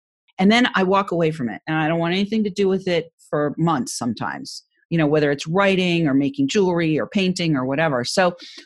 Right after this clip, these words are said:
I'd love to have you talk about your own process for channeling creativity that led you to, to put the book together and how that was for you. And then if you want to, you know, kind of reflect on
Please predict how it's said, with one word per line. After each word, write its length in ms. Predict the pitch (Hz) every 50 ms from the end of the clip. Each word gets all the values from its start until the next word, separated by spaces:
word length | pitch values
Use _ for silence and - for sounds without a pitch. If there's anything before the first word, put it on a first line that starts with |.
| - - -
I'd 140 | 226 220 190
love 320 | 214 226 247 285 339 403 -
to 80 | 415
have 200 | 359 294 233 214
you 120 | 202 208 196
talk 280 | - 196 175 170 -
about 380 | 175 156 151 143 143 139 123 - - _ _ _ -
your 200 | 175 185 180 -
own 180 | 214 220 254 277
process 460 | 277 - 240 226 220 - 202 196 202
for 140 | - 180 170
channeling 640 | 160 - - 202 202 202 202 190 175 165 160 160 156
creativity 1080 | - - 170 151 143 131 135 135 - - 202 202 180 143 123 120 113 113 123 151 156 _ _ _ _ _ _ -
that 220 | 151 165 147 -
led 340 | 170 160 165 170 170 170 156
you 220 | 165 170 170 165 156
to, 220 | - - 147 135 - _ _ _ -
to 80 | - 160
put 160 | - 156 156
the 80 | -
book 220 | - 226 254 262 -
together 540 | - 170 - 127 123 120 113 120 156 196 - _ _ _ -
and 100 | 151 160
how 220 | 160 180 165 160
that 280 | 143 165 165 - - -
was 240 | 170 151 143 135
for 200 | - - - 127
you. 360 | 120 117 107 101 110 170 202 - _ - - _ _ _ _ _ _ -
And 220 | 220 220 214 202
then 380 | 220 226 220 220 220 220 208 - _ _
if 240 | - 254 269 269 -
you 160 | 240 262 269
want 320 | 247 254 247 254 262 254 -
to, 400 | - - 226 226 220 214 202 - -
you 140 | 214 214
know, 120 | 202 196 196
kind 200 | - 254 226 220
of 120 | 202 180
reflect 500 | 180 180 - - 226 233 254 262 - - -
on 360 | - 190 180 170 170 165 156